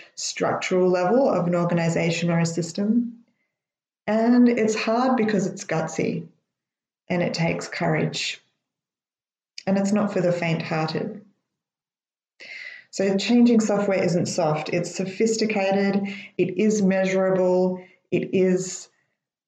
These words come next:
uh, something that can be quantified and then achieved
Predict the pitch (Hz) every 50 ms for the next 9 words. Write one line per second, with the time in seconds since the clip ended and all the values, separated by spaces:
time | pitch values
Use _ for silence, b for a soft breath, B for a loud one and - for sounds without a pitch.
0 | _ _ _ _ _ - 175 170 170 165 160 - - 190 185 185 190 185 185 175
1 | - - - 170 170 170 165 165 - - 180 180 180 - 175 - - 170 165 165
2 | 165 165 165 165 165 - - 170 165 160 156 156 160 156 - - 160 156 156 160
3 | 160 - - - 160 160 - - - 165 165 156 - - - - - - - -